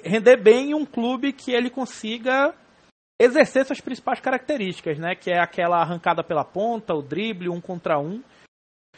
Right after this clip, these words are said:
É, e agora com a lesão do Bruno Henrique, acho que é uma, é uma boa reposição, até porque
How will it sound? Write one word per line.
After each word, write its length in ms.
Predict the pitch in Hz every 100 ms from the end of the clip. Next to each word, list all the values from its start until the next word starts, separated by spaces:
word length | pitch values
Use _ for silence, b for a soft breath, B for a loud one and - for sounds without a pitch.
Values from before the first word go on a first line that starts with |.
| -
É, 240 | 185 220
e 80 | 233
agora 240 | 269 233 247
com 80 | 254
a 40 |
lesão 240 | 226 220
do 80 | 233
Bruno 240 | 202 220 240
Henrique, 420 | 185 143 240 277
acho 180 | 226 -
que 80 | 240
é 40 |
uma, 440 | 233 233 233 233 -
é 40 |
uma 160 | 202 214
boa 180 | 180 226
reposição, 480 | 254 247 269 - 180
até 160 | 196
porque 520 | 190 208 214 208 208